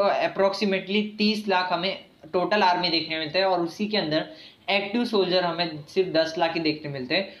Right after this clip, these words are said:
और अगर हम यहाँ पर दोस्तों टैंक्स के बारे में बात करते हैं तो टैंक्स उनके पास तेरह हज़ार है, काफ़ी ज़्यादा उनके पास टैंक्स है। अगर हम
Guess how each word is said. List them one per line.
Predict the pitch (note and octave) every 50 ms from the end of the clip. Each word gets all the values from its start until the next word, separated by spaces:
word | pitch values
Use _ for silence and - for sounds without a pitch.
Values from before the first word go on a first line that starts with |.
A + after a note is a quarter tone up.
| - -
और | D3+ E3+ F3+
अगर | F#3+ G3+ G#3+
हम | G#3+ G#3+ G#3+
यहाँ | G#3 G3 G3 G#3
पर | G#3 G#3 G3
दोस्तों | F#3 F#3+ F#3 - G3+ F#3+
टैंक्स | F#3+ - F#3 F#3+ G3 G3 -
के | G#3+
बारे | G3+ G3
में | F#3+ F#3
बात | E3+ D#3 D3+ D3+
करते | - D3+ D3+ -
हैं | E3+ D#3
तो | F#3 F3
टैंक्स | - - E3+ F3+ F#3+ F3+ - E3+
उनके | F3 E3 D#3 F3+
पास | E3+ - F3 F3+ F#3 - - - - -
तेरह | D#3+ D#3 D#3+ E3 E3 E3 D3+ C3
हज़ार | B2+ B2+ B2 B2+ D3 C#3 C3 A#2
है, | A#2+ A#2
काफ़ी | - C#3+ C3 B2 C#3 - - F3+ E3
ज़्यादा | D#3+ D#3 D3 D3 D3+
उनके | D3 D3 D3 - D3
पास | C#3+ D3 C#3+ C#3+ - - -
टैंक्स | C#3+ C#3+ D3+ D3+ - C#3+
है। | C#3 D3+
अगर | - A#3 A#3+ A#3
हम | A3+ A#3